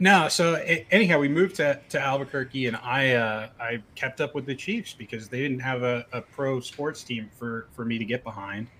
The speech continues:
Um, and, and it was just kinda interesting how I, I was able to, you know,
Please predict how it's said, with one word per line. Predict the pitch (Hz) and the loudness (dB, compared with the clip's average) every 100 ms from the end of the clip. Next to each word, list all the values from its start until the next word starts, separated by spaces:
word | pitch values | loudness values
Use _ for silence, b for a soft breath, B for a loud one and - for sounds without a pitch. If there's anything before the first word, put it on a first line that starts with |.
| b b b b b b - | b b b b b b -2
Um, | 127 120 113 110 104 104 - _ _ _ - | 2 2 2 -2 -6 -8 -14 _ _ _ 0
and, | 127 127 - | 2 2 0
and | 131 123 123 123 | 0 2 2 0
it | 143 | -2
was | 135 | -2
just | - - | -2 2
kinda | 156 139 | 4 6
interesting | 131 156 135 - 131 | 4 2 -4 -2 -4
how | 123 120 120 120 117 - | 0 0 2 2 0 -2
I, | 127 120 - 123 | -2 -2 -2 -2
I | |
was | 123 113 | -2 -2
able | 123 120 117 | -2 -2 -4
to, | 120 113 110 - | -4 -4 -6 -6
you | 151 | -6
know, | 110 | -6